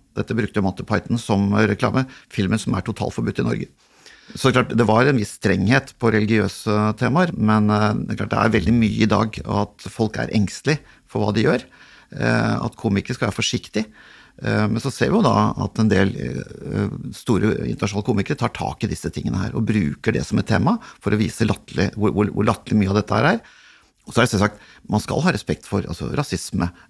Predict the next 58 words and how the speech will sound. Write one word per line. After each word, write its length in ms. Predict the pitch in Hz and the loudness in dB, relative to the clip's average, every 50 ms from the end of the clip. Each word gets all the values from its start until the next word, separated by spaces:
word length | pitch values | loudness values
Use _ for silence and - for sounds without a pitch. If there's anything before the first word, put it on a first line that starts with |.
| - - | -16 -10
eh, 160 | - - - | -8 -8 -8
ikke 140 | - - 117 | -4 -4 -4
sant? 160 | 117 - 92 | -4 -2 -2
Altså, 140 | 95 - 78 | -2 0 0
vi, 80 | 104 98 | 2 2
vi 160 | 80 110 107 | 2 2 2
må 140 | 101 101 92 | 2 0 0
ta 140 | - 131 139 143 | 0 0 2 2
hensyn 300 | 117 87 - - 92 - | 2 2 2 2 0 0
til 80 | - - | 0 0
sånn, 160 | 165 147 120 | 2 4 4
men, 140 | 104 110 - - - - - _ - | 4 2 0 -4 -12 -20 -20 _ -2
men 140 | - 107 101 | 0 2 2
vi 80 | 104 104 | 2 2
må 100 | 104 113 | 2 2
jo 80 | 131 | 0
passe 160 | - 120 - - | -2 -4 -4 -4
på 80 | - | -6
at 80 | - - | -6 -4
vi 80 | - | -6
ikke 160 | - - 110 98 | -4 -2 -2 0
drar 320 | 95 - 113 - 101 - - - - - - _ _ - | 0 2 2 2 0 0 -2 -8 -20 -20 -20 _ _ -8
det 140 | - 101 - | -6 -6 -6
så 160 | - - 107 98 101 | -4 -2 0 2 4
langt 180 | 101 110 - - | 4 2 2 2
unna 240 | 98 95 151 175 - - - | 2 4 2 2 0 -2 -6
at, 160 | 90 - - | -10 -10 -10
at 160 | - 110 - - | -10 -8 -6 -6
det 80 | 98 | -4
blir 300 | - - - 78 - - - - - - - - _ _ - | -4 -4 -4 -4 -6 -8 -12 -18 -20 -20 -20 -20 _ _ -16
for 240 | - - 101 - | -4 0 0 0
problematisk, 480 | - - 104 104 98 90 80 - 104 - | 2 2 2 2 2 2 0 -2 -4 -2
for 120 | - 104 | 2 2
det 40 | 101 | 4
er 60 | 113 | 4
jo 840 | 135 - - - - - - - - - - _ _ - - - - - - _ _ _ _ _ _ _ _ _ _ _ - - - _ _ - - - - | 2 0 -6 -18 -20 -20 -20 -20 -20 -20 -20 _ _ -10 -8 -8 -8 -10 -14 _ _ _ _ _ _ _ _ _ _ _ -20 -20 -20 _ _ -20 -14 -12 -10
litt 100 | - - | -8 -8
svart 300 | - - 113 104 - - - | -4 0 0 0 0 2 2
humor. 300 | 107 104 127 143 135 - | 4 4 4 2 2 0
Altså, 240 | - - - - | -2 -2 2 4
mine 160 | 127 131 120 - | 4 4 4 4
foreldre 380 | 143 131 117 101 123 127 127 - | 4 4 4 6 6 4 6 4
døde 180 | 92 80 - | 4 4 4
med 140 | - 110 110 | 4 4 2
ganske 220 | 95 - - - | 2 0 -2 -2
kort 180 | - 110 - 107 | -2 0 2 2
mellomrom, 400 | 107 95 92 92 104 110 95 92 - - - | 4 4 4 4 4 4 2 0 -4 -10 -10
bare 220 | - 101 107 101 104 | -6 -2 0 2 2
drøyt 340 | 98 95 - _ - - | 0 0 -2 _ -20 -12
tre 160 | - - - 110 | -4 -2 0 0
års 100 | - - | 2 2
mellomrom 340 | 117 107 98 113 160 196 208 | 2 4 4 4 4 2 2
for 140 | - 113 107 | 2 2 2
en 160 | 101 95 107 113 | 2 0 -2 -2
femten 300 | - 120 110 - - 110 | -2 -4 -4 -2 -2 -2
ti 80 | 117 104 | 0 0
år 80 | 101 | 0
siden. 240 | - - 151 208 220 | 2 2 2 0 0